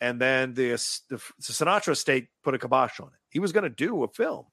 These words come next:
on Sinatra, but they put a kibosh on it. And now apparently there's a miniseries coming. Um, so it's not a film, it's not a biopic, it's a miniseries coming. I think, um, uh, it got greenlit in twenty twenty-one.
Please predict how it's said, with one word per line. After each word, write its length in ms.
on 140
Sinatra, 560
but 200
they 60
put 160
a 40
kibosh 400
on 160
it. 100
And 140
now 260
apparently 480
there's 220
a 40
miniseries 800
coming. 440
Um, 400
so 100
it's 100
not 120
a 40
film, 260
it's 100
not 80
a 40
biopic, 320
it's 120
a 40
miniseries 800
coming. 340
I 60
think, 260
um, 320
uh, 140
it 160
got 160
greenlit 440
in 120
twenty 240
twenty-one. 500